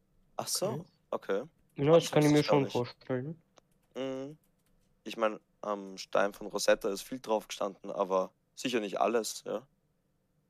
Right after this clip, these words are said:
Speaker 1: Spannend.
Speaker 2: Ja, vor allem, vor allem, ich mein, wir haben ja auch so in der Sprache, dass manche Sachen da was anderes bedeuten, aber gleich
Speaker 1: Mhm.
Speaker 2: geschrieben werden, ne? Also,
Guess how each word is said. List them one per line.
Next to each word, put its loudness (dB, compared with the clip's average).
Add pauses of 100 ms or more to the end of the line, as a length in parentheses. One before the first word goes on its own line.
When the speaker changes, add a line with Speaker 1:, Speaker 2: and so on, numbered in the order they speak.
(120)
Speaker 1:
Spannend. 0
Speaker 2:
Ja, 6
vor 6
allem, 2
vor 4
allem, 4
ich -4
mein, 2 (920)
wir 6
haben 4
ja 8
auch 8
so 0
in 2
der 6
Sprache, 4
dass -4
manche 2
Sachen 2
da 2
was 0
anderes 6
bedeuten, 2
aber 8
gleich 4
Speaker 1:
Mhm. -10
Speaker 2:
geschrieben -2
werden, 0
ne? -2
Also, -4